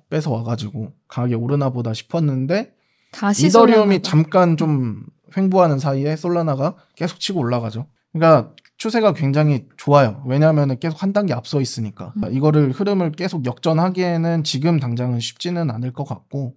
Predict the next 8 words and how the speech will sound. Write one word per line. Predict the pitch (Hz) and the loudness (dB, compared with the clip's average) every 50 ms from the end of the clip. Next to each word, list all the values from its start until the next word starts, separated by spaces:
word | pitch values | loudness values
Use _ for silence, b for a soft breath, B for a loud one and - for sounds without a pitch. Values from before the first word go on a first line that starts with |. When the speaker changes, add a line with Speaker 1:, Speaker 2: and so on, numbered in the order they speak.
| _ - | _ -6
Speaker 1:
이더리움도 | - 135 139 165 170 165 160 156 147 139 | -2 2 2 4 4 4 4 2 0 -2
조정이 | 147 - - 147 139 147 151 147 | -4 -4 -4 -2 0 2 2 2
오고 | 139 123 127 139 160 190 | 2 0 0 2 2 2
나서 | 180 151 139 131 143 127 | 4 2 2 0 -2 -4
재차 | - 131 113 - 131 | -4 -6 -8 -6 -6
상승을 | 127 160 160 175 170 185 170 160 151 | -6 -4 -6 -6 -4 -6 -4 -4 -2
했을 | 151 151 151 - 147 135 | -2 -4 -4 -4 -6 -8
때, | 139 - - 175 190 202 202 | -6 -4 -4 -2 -2 -4 -6